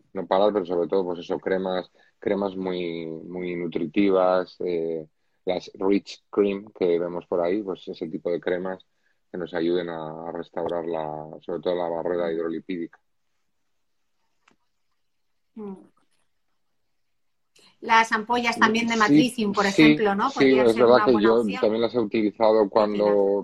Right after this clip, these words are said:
Speaker 1: pero no, tengo ahí un, no sé, una relación extraña con las Matricium, no sé, no, creo que hay productos que no,
Speaker 2: No
Speaker 1: hay
Speaker 2: sabes.
Speaker 1: productos que me gustan más, es verdad.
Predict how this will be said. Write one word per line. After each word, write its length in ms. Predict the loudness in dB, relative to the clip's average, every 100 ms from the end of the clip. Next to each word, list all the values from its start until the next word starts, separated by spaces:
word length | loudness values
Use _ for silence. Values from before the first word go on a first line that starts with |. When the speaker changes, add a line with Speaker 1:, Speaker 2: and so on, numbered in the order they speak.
| -6 _
Speaker 1:
pero 220 | 0 0
no, 720 | -2 -4 -6 -6 -8 -10 -14 _ _ _ _ _ _ _ _ _ _ _ _ _
tengo 240 | -4 0 4
ahí 180 | 6 4
un, 600 | 2 -2 -2 -4 -4 -6
no 80 | -10
sé, 260 | -8 -12 _
una 260 | -6 -2 2
relación 680 | 4 2 0 -4 -2 -4 -6
extraña 500 | 0 4 4 4 4
con 140 | 4
las 140 | 2
Matricium, 600 | 0 -2 -2 -2 -4 -8 -10
no 100 | -16
sé, 200 | -16 -16
no, 460 | -14 -10 -8 -8 -10
creo 220 | -2 2 4
que 60 |
hay 60 | 4
productos 680 | 4 4 4 4 4 2 -14 _
que 80 | -4
no, 80 | -4
Speaker 2:
No 60 |
Speaker 1:
hay 160 | 0 2
Speaker 2:
sabes. 60 | 2
Speaker 1:
productos 280 | 2 0
que 80 | -4
me 60 | -2
gustan 300 | -2 -4 -10
más, 120 | -12 -20 _ _ _
es 100 | -14
verdad. 280 | -12 -12